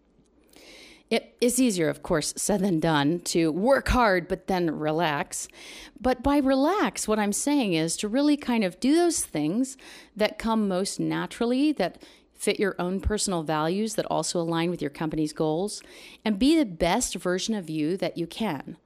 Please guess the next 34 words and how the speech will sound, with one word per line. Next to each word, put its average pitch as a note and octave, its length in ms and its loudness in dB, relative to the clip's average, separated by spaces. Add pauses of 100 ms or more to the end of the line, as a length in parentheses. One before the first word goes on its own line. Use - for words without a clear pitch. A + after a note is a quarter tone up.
(260)
Don't E3 240 0
try B3 160 0
to C4+ 80 2
be C4 100 2
someone C4 380 2
else G#3+ 380 0
as F#3 180 0
a G3+ 40 0
manager. D#3 580 -2 (640)
Take A3 200 0
your F#3+ 120 -2
personal D#4 480 0
style G#3 420 0
into F#3 260 -4
this G3+ 280 -4
role, C#3 360 -4 (380)
and F3 140 0
you'll F3 80 2
be G3 120 0
surprised F#3 680 -4
at E3+ 160 -4
how F#3+ 180 -2
much F3 240 -4
you G#3 100 0
make A#3+ 220 0
a A3 60 -2
specific G3 640 -2
difference D3+ 420 -4
just - 300 -10
by D4 160 -2
being C#4 260 2
yourself. - 640 -6 (960)
Number F3+ 300 0
six, - 480 -4